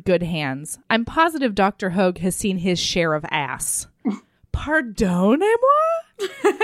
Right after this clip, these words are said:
Speaker 1: I
Speaker 2: I think it's 'cause they're, like, friends.
Speaker 1: They, they're not. She's at a hospital she's never been at before.
Speaker 2: Okay.
Speaker 1: Okay.
Speaker 2: All right.
Speaker 1: But to be honest,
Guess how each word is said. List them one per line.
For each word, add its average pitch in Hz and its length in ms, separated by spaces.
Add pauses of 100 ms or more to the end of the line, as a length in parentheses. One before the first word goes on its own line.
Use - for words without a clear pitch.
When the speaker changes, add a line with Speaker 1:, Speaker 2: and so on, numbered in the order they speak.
(640)
Speaker 1:
I 508 840 (380)
Speaker 2:
I 494 80
think 571 180
it's 554 140
'cause 480 260
they're, 466 160
like, 427 200
friends. 214 680
Speaker 1:
They, 302 360
they're 240 220
not. 233 480
She's 240 220
at 240 60
a 220 100
hospital 233 340
she's 240 160
never 214 200
been 180 140
at 151 160
before. - 380 (140)
Speaker 2:
Okay. 240 240
Speaker 1:
Okay. 254 320
Speaker 2:
All 196 60
right. 180 180
Speaker 1:
But 269 180 (200)
to 349 280
be 320 280
honest, 156 520